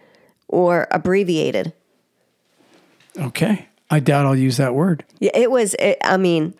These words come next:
Speaker 1: well, you can be a hotshot and say, you know, when someone's talking to you and you're jumping, they're jumping from sub-, subject to subject, you can look at 'em and say,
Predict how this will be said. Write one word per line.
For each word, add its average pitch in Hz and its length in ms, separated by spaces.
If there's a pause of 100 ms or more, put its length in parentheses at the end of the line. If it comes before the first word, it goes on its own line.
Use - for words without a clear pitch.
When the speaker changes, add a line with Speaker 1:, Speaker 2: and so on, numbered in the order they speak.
(120)
Speaker 1:
well, 196 100
you 220 160
can 208 140
be 170 320
a - 100
hotshot 190 720
and 180 260
say, 160 680
you 180 120
know, 147 380
when 170 200
someone's 165 320
talking 180 340
to 165 140
you - 20
and 151 60
you're 151 100
jumping, 165 520
they're 165 120
jumping 170 320
from 160 140
sub-, - 420
subject 160 320
to 165 80
subject, 175 440
you 175 40
can 165 140
look 165 120
at 160 60
'em 160 80
and 156 80
say, 160 180